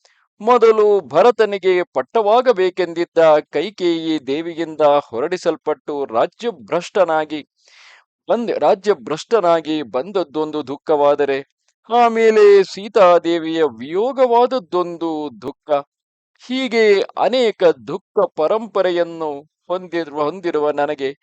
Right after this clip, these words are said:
ಈ ಪಂಪಾ ತೀರವು ಹೆಚ್ಚು ವ್ಯಥೆಯನ್ನುಂಟು ಮಾಡುತ್ತಿದೆ. ನಾನಾ ವರ್ಣದ ಪುಷ್ಪಗಳಿಂದ ಹರಹಲ್ಪಟ್ಟ ಎಳೆಗರಿಕೆಗಳುಳ್ಳ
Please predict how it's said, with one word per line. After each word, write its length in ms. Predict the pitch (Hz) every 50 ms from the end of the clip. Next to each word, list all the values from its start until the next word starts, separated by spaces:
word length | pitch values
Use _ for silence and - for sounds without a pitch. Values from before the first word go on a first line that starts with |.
| _ _ - - - _ _ -
ಈ 260 | 226 247 240 226 214
ಪಂಪಾ 560 | - _ - 170 175 220 214 - 254 254 277
ತೀರವು 680 | 269 - 233 220 214 202 196 185 180 180 175 170 160
ಹೆಚ್ಚು 600 | 147 - - 180 214 - _ _ - - 180 160
ವ್ಯಥೆಯನ್ನುಂಟು 880 | 147 120 123 131 131 - 165 202 208 190 160 160 160 151 143 147 123 160
ಮಾಡುತ್ತಿದೆ. 580 | 143 143 143 143 143 143 _ - 139 123 131 - _ _ _ _ _ _ _ _ _ _ _ _ _ _ -
ನಾನಾ 500 | 175 202 214 214 214 202 202 196 196 190
ವರ್ಣದ 520 | 185 165 175 190 208 208 196 190 180 180 180
ಪುಷ್ಪಗಳಿಂದ 840 | 170 _ - 185 175 - - - 214 180 190 185 185 180 180 165
ಹರಹಲ್ಪಟ್ಟ 1040 | 175 170 165 160 151 - - 139 151 208 208 185 196 185 - - 180 170 - _ 170
ಎಳೆಗರಿಕೆಗಳುಳ್ಳ 1400 | 165 156 131 139 151 180 214 226 202 175 - 156 170 180 220 233 - 208 185 180 180 175 180 175 170 165